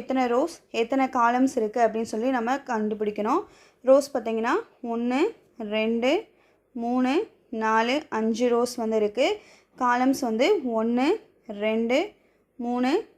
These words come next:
நாலு, அஞ்சு. So, ரோஸும் காலம்ஸும் ஈக்குவலா இருக்கு. இப்போ எப்பயும் போல எத்தனை இருக்கு அப்படின்றத நம்ம ஸ்கொயர் பண்ணி போடணும். அவ்வளோதான். மூணு ஸ்கொயர் plus நாலு ஸ்கொயர்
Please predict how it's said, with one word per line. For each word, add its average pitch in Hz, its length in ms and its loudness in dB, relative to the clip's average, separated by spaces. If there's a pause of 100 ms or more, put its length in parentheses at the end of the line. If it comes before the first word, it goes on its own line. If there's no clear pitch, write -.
(260)
நாலு, 226 300 2 (260)
அஞ்சு. 196 300 -6 (440)
So, 247 100 0 (180)
ரோஸும் 285 480 4 (140)
காலம்ஸும் 240 520 0 (120)
ஈக்குவலா 226 380 -4
இருக்கு. 202 240 0 (320)
இப்போ 262 140 -2 (120)
எப்பயும் 269 380 4
போல 233 260 2 (600)
எத்தனை 285 300 2 (140)
இருக்கு 220 260 0
அப்படின்றத 214 400 2 (140)
நம்ம 226 200 2 (120)
ஸ்கொயர் 240 400 -2
பண்ணி 233 180 -2 (100)
போடணும். 196 460 0
அவ்வளோதான். 202 420 2 (460)
மூணு 233 180 -4 (100)
ஸ்கொயர் 240 440 0 (320)
plus 214 240 -2 (180)
நாலு 214 320 0
ஸ்கொயர் 233 380 0